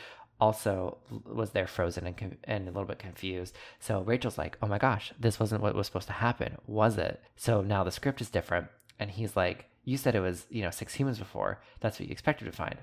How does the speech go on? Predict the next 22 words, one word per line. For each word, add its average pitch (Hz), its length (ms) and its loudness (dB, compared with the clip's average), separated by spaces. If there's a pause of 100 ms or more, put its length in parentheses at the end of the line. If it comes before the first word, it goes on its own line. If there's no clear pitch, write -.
but 110 80 -2
you 107 60 0
didn't 107 220 -2
know 101 220 4
about 85 360 -2 (240)
X." - 300 -8
So - 160 -4
he's 104 100 -2
like, - 140 -2 (160)
so - 140 -2
she's 131 220 -2
like, 95 120 0
"The - 60 -6
future 117 260 6
has 90 100 2
changed, - 500 4
hasn't - 280 4
it?" - 140 -4 (680)
And 113 200 2
then 101 360 2
she's 117 280 2
also, 107 500 0